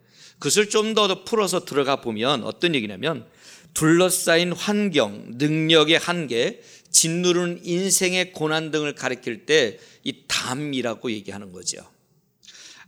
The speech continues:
그, 그도 그럴 것이, 우리도 살다 보면요, 이런 담을 만날 때가 있어요. 가로막혀서 정말 넘지 못할 그 한계에 직면할 때가 있어요.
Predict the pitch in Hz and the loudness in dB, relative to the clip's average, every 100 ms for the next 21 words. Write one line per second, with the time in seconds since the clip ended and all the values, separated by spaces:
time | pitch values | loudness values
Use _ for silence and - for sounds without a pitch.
0 | _ _ - 170 180 - 165 196 156 165 | _ _ 2 2 2 0 2 4 4 2
1 | - 170 - 131 127 185 - 139 151 156 | 2 0 2 0 -2 -6 -6 -4 -2 -2
2 | 147 175 175 165 131 107 107 101 151 - | -2 -2 -2 -2 -2 -8 -10 -12 -14 -18
3 | _ _ _ - 131 156 151 - - 117 | _ _ _ -6 0 0 0 -8 -6 -6
4 | 127 151 143 117 117 107 127 110 110 - | -6 -4 -4 -6 -8 -8 -8 -8 -8 -10
5 | 107 98 _ _ _ _ _ _ _ _ | -10 -18 _ _ _ _ _ _ _ _
6 | _ - - 143 160 147 131 139 135 123 | _ -6 -2 2 4 2 2 0 0 0
7 | 104 131 175 _ _ _ _ _ - 135 | -2 -8 -16 _ _ _ _ _ -8 0
8 | 156 165 - _ - 160 175 190 - - | 0 0 -6 _ -2 0 0 -4 -2 0
9 | 196 156 123 - 131 110 - _ _ _ | 0 -4 -6 -8 -6 -6 -10 _ _ _
10 | _ _ - 135 107 95 - - 117 131 | _ _ -4 0 0 -4 -12 -8 -2 -2
11 | 143 151 151 160 165 170 - 123 113 107 | -2 -4 0 2 2 0 -2 -2 -2 -4
12 | 101 117 104 - 98 92 | -6 -6 -6 -8 -10 -14